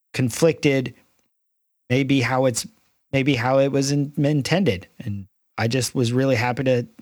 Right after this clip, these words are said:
there was a character with my name that wasn't a complete <laughs> nerd. <laughs> So in this scene, he's sharing with Duncan,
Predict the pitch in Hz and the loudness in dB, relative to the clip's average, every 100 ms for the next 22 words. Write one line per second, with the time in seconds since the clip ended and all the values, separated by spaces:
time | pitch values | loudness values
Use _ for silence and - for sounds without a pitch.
0 | - 143 123 123 113 139 131 151 139 127 | -6 -2 0 0 0 0 2 0 2 0
1 | 139 131 131 151 151 127 113 98 117 123 | 0 0 2 2 2 0 -2 0 0 0
2 | 127 139 - 120 190 135 - 117 180 147 | 0 -4 -4 -2 -2 -2 -2 0 2 0
3 | 147 135 120 160 202 113 98 - - - | 0 -2 0 2 2 0 -4 -10 -18 -8
4 | - - 277 880 880 960 1017 440 453 - | -8 0 0 0 -10 -6 2 0 0 -12
5 | - - _ - - - - - - - | -10 -12 _ -14 -10 -8 -8 -12 -14 -16
6 | - - - - 196 180 170 180 190 165 | -18 -20 -6 2 4 6 4 2 2 4
7 | 196 - 196 180 156 123 - - - _ | 2 2 2 2 2 -2 -14 -20 -20 _
8 | - 175 - 196 208 190 165 156 - 151 | 2 2 2 0 2 2 2 0 0 2
9 | 139 123 135 190 190 110 135 | 2 0 0 0 0 0 -2